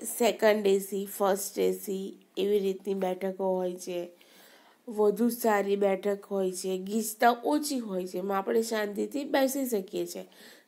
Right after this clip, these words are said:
રિઝર્વેશન કરાવેલું હોય તો આપણી ગ-, આપણી ટિકિટો છે, બેસવાની જગ્યા છે તે આમ ફિક્સ હોય છે કે આ જગ્યાએ આપણે બેસવાનું છે. આપણે ટિકિટ બતાવીએ એટલે આપણી જગ્યા આપણી ફિક્સ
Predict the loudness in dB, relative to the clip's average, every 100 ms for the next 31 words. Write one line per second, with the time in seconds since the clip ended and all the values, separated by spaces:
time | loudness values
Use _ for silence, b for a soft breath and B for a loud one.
0 | -4 0 0 2 0 2 2 4 8 8
1 | 8 8 6 4 4 2 4 4 4 2
2 | 0 0 -2 -4 -2 -2 -2 -4 -4 -2
3 | -2 0 0 2 2 4 2 0 -2 0
4 | 0 0 -4 0 0 0 0 0 0 -2
5 | b b b b b b -6 -2 0 -2
6 | -8 -12 -18 _ 2 6 6 6 4 4
7 | 2 -4 -2 2 4 2 0 4 4 4
8 | 0 -2 4 4 4 0 -8 -10 -14 -14
9 | -8 -6 -4 -6 -4 -6 0 0 2 2
10 | 0 -2 -8 -12 -6 -4 -4 -2 -4 -2
11 | -8 -2 -2 -2 -4 -6 -2 -2 -2